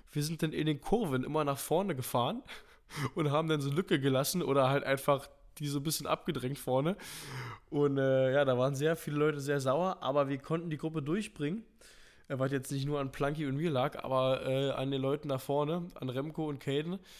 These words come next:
Ja, und dann, ne, am, am Ende, ähm, Feld schließt sogar wieder auf und Caden gewinnt dann quasi noch aus der Gruppe einen Sprint. Ein paar hat's dann eingesaugt. Ja,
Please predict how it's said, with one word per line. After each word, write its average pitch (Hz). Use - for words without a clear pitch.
Ja, 117
und 113
dann, 120
ne, 151
am, 123
am 127
Ende, 139
ähm, 123
Feld 165
schließt -
sogar 156
wieder 147
auf 160
und 143
Caden 160
gewinnt 160
dann 156
quasi 147
noch 151
aus 156
der 147
Gruppe 147
einen 147
Sprint. 175
Ein 135
paar 143
hat's -
dann 143
eingesaugt. 156
Ja, 147